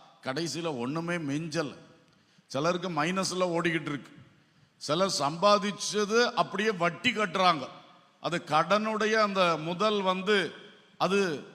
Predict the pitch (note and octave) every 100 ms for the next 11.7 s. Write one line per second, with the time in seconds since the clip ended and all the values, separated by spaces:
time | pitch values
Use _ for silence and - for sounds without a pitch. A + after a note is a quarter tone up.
0 | - _ C#3+ D#3 D3+ D#3 D3+ F#3+ G#3+ F3+
1 | G3 G3+ F3 F3 E3+ G3 G#3 F3+ F3 F#3+
2 | F#3+ D#3 - - - - _ _ _ _
3 | _ _ D3+ G3 G3 C#3+ F3 A3+ A3+ A#3
4 | G3 A3+ B3 G3 A#3+ C4 C4+ G3+ G3+ D3
5 | - - - - C3+ F#3 G3 A3 B3+ G3
6 | F#3+ A#3 G#3 G3+ G#3 G#3+ F#3 C#3 D3+ F3
7 | G#3+ - - - _ _ _ D3 G#3+ A#3
8 | A#3 A3+ A3+ A3 D#3+ D#3+ - - - -
9 | F3 G#3 B3 B3 G#3+ A#3+ A#3 A3 A#3+ B3
10 | G3 A#3 G#3 - A#3 F#3+ F3 C#3+ C#3+ C#3
11 | F3 G#3 F#3+ F3+ D#3 B2+ G#2+